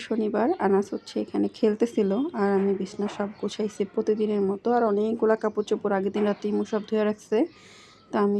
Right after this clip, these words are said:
সেগুলো হচ্ছে পরে মেলে দিছি সকালবেলায়। তো এখানে হচ্ছে আনাস খাওয়া দাওয়া করে খেলতেছে, আর এই যে একটা ময়লা আমার কাছে দিতেছে। মাশাআল্লাহ, আমার ছেলের এগুলা জ্ঞান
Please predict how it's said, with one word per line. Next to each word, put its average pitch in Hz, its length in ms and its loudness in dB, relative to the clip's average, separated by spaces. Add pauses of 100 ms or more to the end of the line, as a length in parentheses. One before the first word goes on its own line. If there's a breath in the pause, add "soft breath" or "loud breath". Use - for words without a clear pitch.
সেগুলো 101 300 0
হচ্ছে - 220 -6 (200)
পরে 196 260 2
মেলে 196 240 0
দিছি 202 200 -8 (100)
সকালবেলায়। 196 520 -2 (460 loud breath)
তো - 120 -18
এখানে 254 240 0
হচ্ছে 247 240 -4
আনাস 233 180 0 (180)
খাওয়া 214 220 0
দাওয়া 214 180 0
করে 214 220 2
খেলতেছে, 214 380 -4
আর 202 120 -2
এই 190 80 -4
যে 202 120 -2
একটা 196 140 -6 (100)
ময়লা 190 320 0 (140)
আমার 202 180 0
কাছে 208 220 -6
দিতেছে। - 380 -8 (560 loud breath)
মাশাআল্লাহ, 220 400 0
আমার 214 220 0
ছেলের 214 300 0
এগুলা 208 260 -2
জ্ঞান 208 160 0